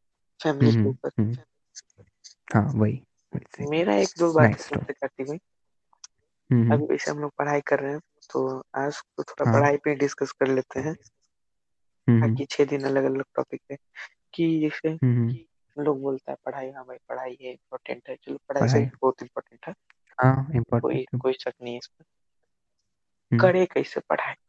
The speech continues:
Speaker 1: तो पढ़ाई कैसे करें? तो फिर लोग बोलता है मोटिवेशन चाहिए होता है, अंदर
Speaker 2: हम्म,
Speaker 1: से
Speaker 2: हम्म।
Speaker 1: जुनून चाहिए होता है, स्ट्रेटजी चाहिए होता है।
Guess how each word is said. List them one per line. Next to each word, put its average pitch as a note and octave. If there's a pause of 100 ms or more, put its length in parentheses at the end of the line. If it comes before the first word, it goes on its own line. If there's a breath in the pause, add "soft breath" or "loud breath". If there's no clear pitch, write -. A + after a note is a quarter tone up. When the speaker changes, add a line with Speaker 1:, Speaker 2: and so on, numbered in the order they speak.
(1200)
Speaker 1:
तो D#3
पढ़ाई D#3
कैसे D#3+
करें? D#3+
तो - (120)
फिर C#3+
लोग C#3
बोलता C3+
है C#3
मोटिवेशन C#3
चाहिए C#3
होता C3
है, C3 (1080)
अंदर C3+
Speaker 2:
हम्म, B2
Speaker 1:
से A#2+
Speaker 2:
हम्म। B2
Speaker 1:
जुनून C3+
चाहिए C3+
होता C3+
है, C3+
स्ट्रेटजी C3
चाहिए C3
होता C3
है। C3